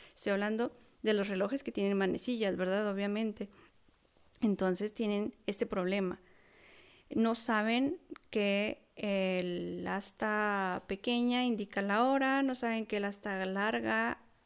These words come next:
es el minutero, entonces no saben darle lectura al reloj de manecillas. El penúltimo factor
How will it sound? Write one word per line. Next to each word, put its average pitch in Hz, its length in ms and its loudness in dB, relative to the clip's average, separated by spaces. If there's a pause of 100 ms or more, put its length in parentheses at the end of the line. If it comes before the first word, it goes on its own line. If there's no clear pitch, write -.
(220)
es - 600 -4
el 214 140 4
minutero, 226 760 2
entonces 214 500 0
no 214 160 -2
saben 247 460 0
darle 214 200 0
lectura 202 480 0
al 208 120 0
reloj 190 440 -4 (280)
de 214 140 -2
manecillas. 202 760 -4 (1160)
El 226 480 4 (580)
penúltimo 247 720 6
factor 208 640 2